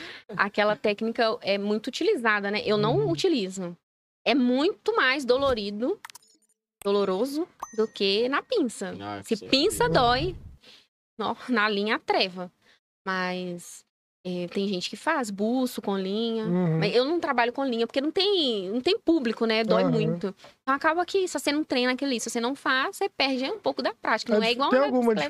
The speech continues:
Speaker 1: não.
Speaker 2: diferença, assim, pra, da pinça com a linha? Tipo,
Speaker 1: De
Speaker 2: tira
Speaker 1: resultado?
Speaker 2: isso, tira mais pelos destinados ali, ou
Speaker 1: É, até que, não.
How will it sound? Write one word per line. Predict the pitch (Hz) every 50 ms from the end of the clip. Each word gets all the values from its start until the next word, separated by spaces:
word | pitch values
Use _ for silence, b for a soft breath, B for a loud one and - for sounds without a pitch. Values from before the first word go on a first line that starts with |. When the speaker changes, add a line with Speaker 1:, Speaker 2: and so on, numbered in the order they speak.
| 214
Speaker 1:
não. | 208 190
Speaker 2:
diferença, | 185 175 180 185 185 170 180
assim, | 165 - - 175 170
pra, | 147 - 175 170 165 160
da | 151 143 143 160 165 160 135
pinça | - - 196 208 226 202 - 190
com | - 185 175
a | 170 170
linha? | 175 190 226 247 226 190 165
Tipo, | - - - 170 160 151 143 127 - - _
Speaker 1:
De | - 180
Speaker 2:
tira | - 214 226
Speaker 1:
resultado? | 214 214 214 202 175 - 277 302 269 226 202
Speaker 2:
isso, | 214 220 196 - - 170
tira | 143 - 208 214 214 208
mais | 190 185 190 214 220 208 160 -
pelos | - - 180 190 185 185 175 156
destinados | 156 180 165 - - 170 160 170 180 180 170 165 156 151
ali, | 160 156 170 202 220 240
ou | 240 240 214 175 135 117 - B B B B B B _ _ _ _ _ _ _ _ _ _ _ _ _ _ _ _ _ _ _ _ _ _ -
Speaker 1:
É, | 254 262 262
até | 269 - 302 302
que, | - - -
não. | - 302 359 403 415 339 262 240 233 240 262 277